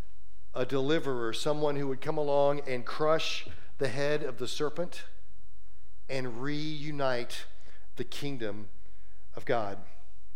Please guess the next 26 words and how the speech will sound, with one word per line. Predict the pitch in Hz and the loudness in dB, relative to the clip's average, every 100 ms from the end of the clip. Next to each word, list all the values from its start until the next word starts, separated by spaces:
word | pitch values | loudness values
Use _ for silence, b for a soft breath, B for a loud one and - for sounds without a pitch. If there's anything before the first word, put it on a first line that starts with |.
| - - b b b b | 0 0 b b b b
And | 131 | 0
pretty | - 190 190 | 2 2 4
quickly, | 208 202 165 | 2 2 2
God | 160 165 139 | 4 4 2
begins | 160 156 170 156 | 0 0 0 0
to | 156 | 0
lay | 147 156 | 2 2
the | 165 | 0
groundwork | 160 156 170 196 139 120 110 | 0 2 2 2 0 0 -2
to | - | -2
complete | 139 143 - 160 143 | -2 -2 0 -2 0
that | 147 139 | -2 -2
promise, | 160 165 127 104 | 0 0 -2 0
doesn't | 139 113 107 | 0 0 -2
he? | 92 B B - | -2 B B 0
You | 147 | 2
get | 165 | 4
over | 170 156 | 4 2
to | 147 | 0
Genesis | 165 165 160 151 | 2 2 0 0
twelve, | - 175 196 190 | 0 2 2 2
and | 143 | 0
God | 160 165 160 | 2 2 2
chooses | - 160 160 151 156 156 | 0 0 0 0 0 0
a | 156 | 0
man. | 156 156 143 127 117 | 0 0 0 0 0